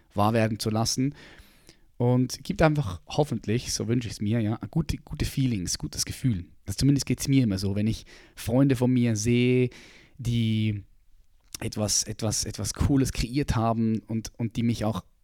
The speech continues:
bei diesem Prozess des Kreierens mitnehmen. Ich finde es immer richtig spannend und, und inspirierend. Und yes, ich habe auch die Community gefragt, ob die das sehen wollen, ob ihr das sehen wollt. Und das war ein klares Ja. Darum kommt also nochmal ein Video.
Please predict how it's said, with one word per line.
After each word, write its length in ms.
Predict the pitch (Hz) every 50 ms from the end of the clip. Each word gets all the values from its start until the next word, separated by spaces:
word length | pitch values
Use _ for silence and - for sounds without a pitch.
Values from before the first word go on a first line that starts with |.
| _ -
bei 100 | 120 107
diesem 220 | 110 107 123 127
Prozess 500 | - - 117 - - - 113 107 - -
des 140 | - 98 -
Kreierens 420 | - - 135 123 104 101 - -
mitnehmen. 600 | - 143 - - 123 127 131 131 131 131 127 127 -
Ich 120 | - -
finde 120 | - 123 113
es 100 | - -
immer 160 | 120 110 104
richtig 300 | 104 - - - 95 -
spannend 380 | - - 101 107 110 107 101 101
und, 160 | 98 95 -
und 160 | 98 90 -
inspirierend. 640 | 113 104 - - - 107 107 107 104 101 92 85 95
Und 180 | 90 85 - - - - - - - - - - - - _
yes, 300 | - 107 101 101 - -
ich 120 | 107 -
habe 140 | 113 110 113
auch 260 | 110 104 90 76 - - - _ _ _ - - - -
die 40 | -
Community 380 | - 117 120 117 113 107 -
gefragt, 460 | 113 110 - - 101 113 117 - -
ob 260 | - 101 - - - - _ - - - - - - - - -
die 60 | - 104
das 160 | 101 - -
sehen 200 | 120 127 123 113
wollen, 180 | 113 120 117
ob 120 | 110 - -
ihr 80 | 104
das 160 | 104 - - -
sehen 200 | - 113 110 110
wollt. 220 | 110 113 117 -
Und 120 | 98 92
das 120 | 101 110 120
war 100 | 107 104
ein 80 | 101
klares 360 | - - 107 95 87 - - -
Ja. 200 | 90 78 73 71 - - _ _ _
Darum 180 | - 101 110 117
kommt 220 | - - 131 113
also 180 | 107 110 - 117
nochmal 240 | 113 - - 104 95
ein 60 | 110
Video. 360 | 165 160 135 110 117 151 165